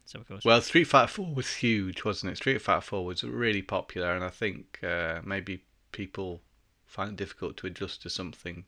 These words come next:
Speaker 2: different from Four.
Speaker 1: Yeah.
Speaker 2: I don't think Five was bad by any means. I've,
Speaker 1: I
Speaker 2: I've
Speaker 1: enjoyed
Speaker 2: certainly
Speaker 1: playing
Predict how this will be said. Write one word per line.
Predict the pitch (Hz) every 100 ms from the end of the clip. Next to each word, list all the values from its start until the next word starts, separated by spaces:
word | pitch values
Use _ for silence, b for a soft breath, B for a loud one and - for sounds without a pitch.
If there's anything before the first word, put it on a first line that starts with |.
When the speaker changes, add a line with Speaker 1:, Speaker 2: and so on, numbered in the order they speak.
| _
Speaker 2:
different | - - - 82 -
from | - 87
Four. | - - 85 87 _ b b
Speaker 1:
Yeah. | - 98
Speaker 2:
I | 127
don't | 151 202
think | 202 120
Five | - 123 107
was | 90
bad | - 143
by | -
any | 85 147
means. | 101 82
I've, | - 98 92 135
Speaker 1:
I | 165
Speaker 2:
I've |
Speaker 1:
enjoyed | 233 120
Speaker 2:
certainly | 101
Speaker 1:
playing | 90